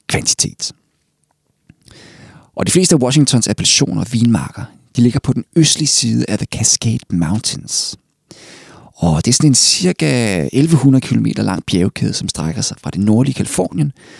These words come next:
og så går den helt op til British Columbia i Canada. Og her i Washington, der ser man også et af de fineste eksempler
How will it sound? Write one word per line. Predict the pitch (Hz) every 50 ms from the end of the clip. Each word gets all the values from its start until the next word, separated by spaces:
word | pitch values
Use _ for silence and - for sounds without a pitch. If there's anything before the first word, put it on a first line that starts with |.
| - - - - _ _ _ _ _ _
og | - 90
så | 87 101
går | - 104
den | 98 101
helt | - - 101
op | 82 69 -
til | - -
British | - - 104 98 - -
Columbia | - 90 82 76 73 - - 90 80 69 - _
i | - - -
Canada. | - - 67 78 - - - _ _ _ _ _ _ _ _ _ - - - - - - - - - - - - - - - - _ _ _
Og | - -
her | 110 143 196
i | 180
Washington, | 156 131 110 104 - 123 127 - - - - - - _ _ _ _ _ _ _ _ _ _ _ _ _ _ _ _
der | -
ser | - - - -
man | 143 127
også | 117 131 - 135
et | 127
af | 123
de | 120 117
fineste | - - - - 143 123 135 156 - - -
eksempler | - - - - 123 - - 113